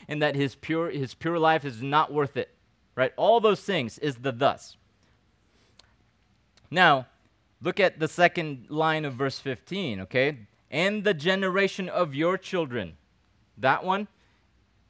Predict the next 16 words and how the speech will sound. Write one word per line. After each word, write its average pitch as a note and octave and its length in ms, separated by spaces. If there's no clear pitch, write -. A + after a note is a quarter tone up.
is C#3+ 200
referring D#3 340
to E3 160
God's F3+ 460
people. B2 300
Again, C3 320
he's C3+ 180
talking C#3+ 400
to D#3+ 40
God. D3 280
He's A2 180
praying B2 320
to C#3+ 140
God, A#2+ 260
okay? A#2+ 240
So B2 260